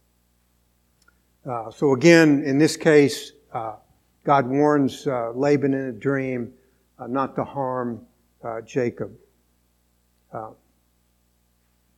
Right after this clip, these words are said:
reminder for us that providence is our ultimate protector.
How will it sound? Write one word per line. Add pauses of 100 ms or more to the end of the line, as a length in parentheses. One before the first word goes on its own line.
(1800)
reminder
for
us
that
providence
is
our
ultimate
protector.